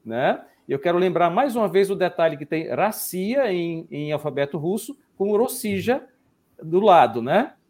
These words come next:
Que depois desaparece e vira Russia, como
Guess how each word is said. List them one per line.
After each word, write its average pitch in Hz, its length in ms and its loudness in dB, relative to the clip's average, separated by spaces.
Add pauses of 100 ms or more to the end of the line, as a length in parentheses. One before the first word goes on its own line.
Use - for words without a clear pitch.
(100)
Que 170 80 -6
depois 185 340 0
desaparece 165 800 0
e 170 220 -6
vira 165 460 -4
Russia, 185 600 -2 (280)
como 175 480 -2